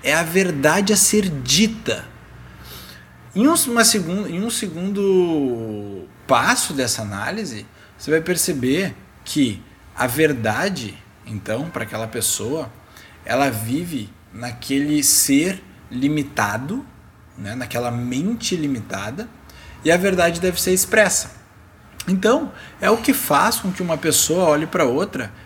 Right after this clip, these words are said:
e fale assim: "Ah, é que esse teu vestido não tá legal." Porque é a minha opinião, e é a minha verdade. E a minha opinião e a minha verdade estão acima de tudo. Porque é a verdade. Eu tô fazendo só uso da verdade.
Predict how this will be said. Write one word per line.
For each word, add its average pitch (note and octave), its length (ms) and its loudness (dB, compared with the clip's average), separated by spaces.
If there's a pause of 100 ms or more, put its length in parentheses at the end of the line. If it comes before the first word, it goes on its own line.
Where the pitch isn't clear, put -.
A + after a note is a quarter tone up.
(100)
e C3 60 -10
fale D3 240 2
assim: C#3+ 400 2 (320)
"Ah, F#3+ 160 4
é G#2+ 60 -2
que G#2+ 140 -8
esse - 180 -2
teu B2 120 -2
vestido B2 460 -4
não C#3+ 120 -2
tá D3+ 120 0
legal." E3+ 500 0 (1300)
Porque A#2+ 240 -2
é C3 80 4
a B2+ 40 -2
minha C3+ 220 -2
opinião, A2+ 420 -6 (540)
e A#2 140 -2
é A2 100 2
a A2 40 0
minha B2 300 -4
verdade. A2 680 -6 (280)
E A#2+ 100 -2
a A#2 60 0
minha B2+ 260 0
opinião C3 400 -2
e D3+ 80 0
a D3 60 0
minha C3+ 200 0
verdade A#2+ 460 -4
estão D3 240 -2
acima C#3+ 400 0
de B2 120 -6
tudo. D#3 420 -6 (1300)
Porque C3+ 500 -6 (220)
é - 120 -10
a F#2 40 -8
verdade. E3 600 -4 (400)
Eu G#2+ 60 -16
tô A2 120 -10
fazendo A2 300 -4
só C#3+ 160 -2
uso F3 260 -4
da A3+ 60 0
verdade. B3+ 500 -6